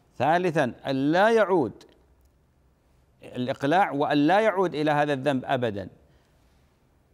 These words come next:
لا يعود إلى مثله ولا إلى بقية الذنوب. رابعا أن يكذب نفسه. كيف يكذب نفسه؟ يرجع إلى القاضي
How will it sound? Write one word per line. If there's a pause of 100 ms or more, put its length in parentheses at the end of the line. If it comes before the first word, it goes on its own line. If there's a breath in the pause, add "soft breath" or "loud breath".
(460)
لا
يعود
إلى
مثله (260)
ولا
إلى
بقية
الذنوب.
رابعا
أن
يكذب
نفسه. (1000)
كيف
يكذب
نفسه؟ (340 soft breath)
يرجع
إلى
القاضي